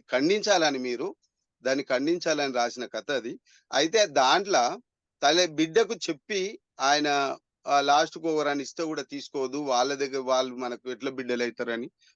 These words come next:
ఆడపిల్లలే కొడుకులని పెంచడంలో లాస్ట్‌కు అమ్మాయితోని అలా, అంటే కు-, కుల పెద్దలు కూడా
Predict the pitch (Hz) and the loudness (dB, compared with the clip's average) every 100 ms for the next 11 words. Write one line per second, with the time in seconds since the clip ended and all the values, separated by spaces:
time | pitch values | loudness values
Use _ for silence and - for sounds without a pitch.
0 | _ 101 113 131 151 147 147 151 139 127 | _ 0 0 2 4 6 6 4 4 -2
1 | 120 143 127 120 120 117 131 123 117 127 | 0 0 0 0 -4 -4 -2 -2 -4 -6
2 | 233 _ _ 120 131 208 - 185 147 139 | -8 _ _ 0 4 4 0 0 2 4
3 | 165 160 160 156 180 147 117 _ _ _ | 2 2 2 4 6 4 -2 _ _ _
4 | _ _ _ _ _ _ - 135 131 123 | _ _ _ _ _ _ -4 0 2 2
5 | 117 113 117 120 123 131 170 127 - 151 | 2 -2 -6 -6 -6 -2 -2 -2 -6 0
6 | 160 165 160 165 160 160 156 | 2 2 4 4 4 2 4